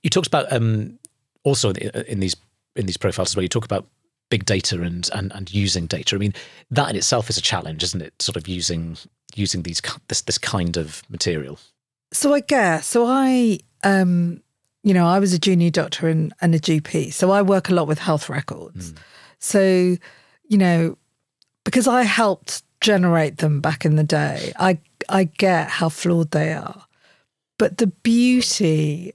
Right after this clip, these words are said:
Speaker 2: of the data sets we work with is they cover the whole population. They're not perfect.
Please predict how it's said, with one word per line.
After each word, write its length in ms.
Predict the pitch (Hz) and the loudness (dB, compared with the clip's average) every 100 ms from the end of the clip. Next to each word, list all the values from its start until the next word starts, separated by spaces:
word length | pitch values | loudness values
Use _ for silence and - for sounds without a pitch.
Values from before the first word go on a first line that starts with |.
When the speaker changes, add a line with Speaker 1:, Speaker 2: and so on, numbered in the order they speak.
| - | -2
Speaker 2:
of 160 | 175 | -2
the 100 | 175 | 0
data 320 | 156 180 170 - | 2 2 2 -2
sets 360 | - - - | -4 -6 -2
we 200 | 190 180 | 2 2
work 400 | 160 175 170 - | 2 2 0 -2
with 340 | 165 170 190 _ _ _ _ - | -4 -4 -8 _ _ _ _ -2
is 200 | 190 - | 0 2
they 180 | 196 | 2
cover 720 | 165 - 208 202 190 180 175 175 _ _ _ - | 0 -2 0 2 2 2 2 -2 _ _ _ -4
the 100 | 196 | -2
whole 360 | - 208 185 170 | 0 2 2 0
population. 840 | - - - 175 165 156 - - - _ _ _ _ - | -2 -6 -2 0 0 0 -6 -10 -18 _ _ _ _ 2
They're 120 | 220 | 4
not 360 | 226 285 - | 4 2 -2
perfect. 920 | - - 226 196 - 226 311 - - | -4 0 2 2 2 0 -2 -8 -18